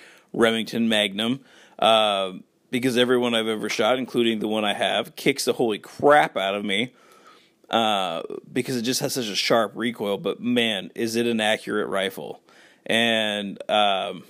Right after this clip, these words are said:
I definitely have a love-hate relationship with my seven mag, but they are a great round. Um, that's why I own one, even though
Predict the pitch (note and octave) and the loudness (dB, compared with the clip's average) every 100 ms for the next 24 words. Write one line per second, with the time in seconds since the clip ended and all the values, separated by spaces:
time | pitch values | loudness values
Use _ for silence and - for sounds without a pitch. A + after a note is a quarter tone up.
0 | - - A#2 A2+ B2+ D3 A#2+ G#2 A2+ G2 | -10 -4 -2 4 4 4 -4 -4 -6 -2
1 | G2+ G2+ F#2+ G2+ C#2+ F#2 F#2 - - - | 0 -2 -2 -4 -4 -6 -6 -8 -6 -6
2 | - G#2+ - G#2 G2+ G2 F#2 G2+ _ C3+ | -4 -4 -4 -6 -4 -4 -4 -6 _ 4
3 | A#2 F#2+ _ _ - _ _ _ - C#3 | 4 2 _ _ -20 _ _ _ 6 6
4 | C3 A#2 C#3+ B2+ B2 A#2+ A2+ A2 A2 - | 6 4 2 4 0 0 0 0 -6 -10
5 | - A2 G#2+ G#2+ G#2 G2+ A2 G#2+ A#2 A2 | -2 0 2 0 -4 -2 0 0 0 0
6 | G2+ G#2 G#2 A2 G#2+ G#2 G2+ G2 G2 F#2+ | -2 -4 -4 -2 0 0 0 -2 -4 -8